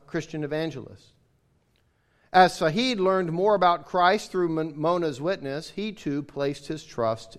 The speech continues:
in Christ. Saeed's Hindu relatives noticed the family's absence from Hindu festivals and times of prayer. So they sent Hindu leaders to their home to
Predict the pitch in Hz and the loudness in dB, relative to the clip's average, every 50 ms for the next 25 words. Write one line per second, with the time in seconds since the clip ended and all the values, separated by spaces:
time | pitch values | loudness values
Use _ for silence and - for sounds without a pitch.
0 | - - 131 123 123 - - - 117 - - - - - - _ _ _ _ _ | -16 -12 -12 -12 -10 -8 -6 -4 -4 -6 -6 -12 -20 -20 -20 _ _ _ _ _
1 | _ _ _ _ _ _ _ _ _ _ _ _ _ _ _ _ _ _ _ _ | _ _ _ _ _ _ _ _ _ _ _ _ _ _ _ _ _ _ _ _
2 | - - 196 185 175 208 220 220 202 175 147 - 190 202 202 185 175 160 160 170 | -4 2 4 6 6 6 4 2 0 0 -2 -4 -2 -2 -2 0 -2 0 2 2
3 | 190 196 196 170 160 175 165 151 165 170 190 220 233 220 202 202 - 175 156 180 | 2 2 0 0 -2 -4 -4 -2 2 4 6 8 8 6 4 0 -2 -6 -2 0
4 | 180 180 175 170 160 139 165 175 175 175 - - 156 147 175 196 - - 165 165 | 0 0 0 -2 -2 0 2 2 2 0 -2 -4 -6 -4 -4 -6 -8 -6 -4 -2
5 | 160 160 151 139 151 160 160 151 147 127 - 160 160 156 - 151 131 135 151 170 | -2 -2 -2 -2 -2 -2 -2 -2 -4 -2 0 0 0 0 -2 -6 -4 -2 -2 -2
6 | 156 156 143 135 143 147 151 147 147 123 127 127 113 - - 170 165 156 143 139 | -2 -4 -6 -4 -4 -4 -4 -4 -4 -6 -8 -10 -10 -6 -4 0 0 0 0 -2
7 | 143 - - _ _ _ _ _ _ - - - 208 214 247 254 - - 240 214 | -4 -10 -18 _ _ _ _ _ _ -8 -2 2 4 6 6 6 6 4 0 2
8 | 196 214 220 214 208 196 208 240 277 262 214 202 208 226 220 220 - - 208 196 | 2 0 2 2 0 0 0 0 0 4 4 6 6 4 2 -2 -6 -4 0 2
9 | 196 190 190 180 180 175 165 160 170 208 226 214 202 196 202 - 202 190 165 | 2 2 2 2 2 2 2 2 2 2 4 4 4 2 0 0 -2 -2 -2